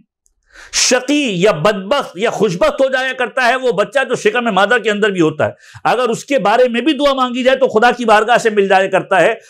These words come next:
और तू आज गैर खुदा से मांग रहा है। और फिर दूसरा जुमला करबला के एतबार से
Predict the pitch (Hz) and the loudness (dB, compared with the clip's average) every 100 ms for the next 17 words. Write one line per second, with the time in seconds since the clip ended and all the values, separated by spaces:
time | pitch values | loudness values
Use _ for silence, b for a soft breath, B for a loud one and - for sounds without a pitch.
0 | B 151 156 190 170 156 123 214 233 254 | B 2 4 6 4 4 2 2 4 2
1 | 254 262 254 269 226 254 269 _ _ _ | 2 0 0 2 4 4 0 _ _ _
2 | _ _ _ _ _ _ _ _ _ B | _ _ _ _ _ _ _ _ _ B
3 | 139 - 165 170 226 202 220 285 269 285 | -2 0 0 0 0 -2 -2 -2 -2 -4
4 | 294 240 240 285 269 180 143 127 104 - | -2 0 0 -2 -2 -4 -6 -8 -10 -14